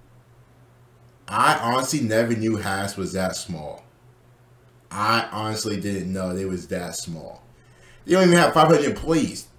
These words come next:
two hundred fifty. I honestly did not know they was that small of a team. My God. No wonder they struggle. No wonder they struggle. Jesus.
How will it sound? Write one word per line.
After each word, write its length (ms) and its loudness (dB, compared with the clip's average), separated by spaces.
two 120 2
hundred 180 0
fifty. 440 -6
I 160 2
honestly 340 0
did 60 2
not 140 0
know 100 0
they 160 2
was 240 0
that 360 0
small 580 -2
of 140 -8
a 80 -6
team. 400 -8
My 380 2
God. 400 0
No 140 2
wonder 220 6
they 140 2
struggle. 560 4
No 140 2
wonder 340 2
they 140 2
struggle. 640 0
Jesus. 960 0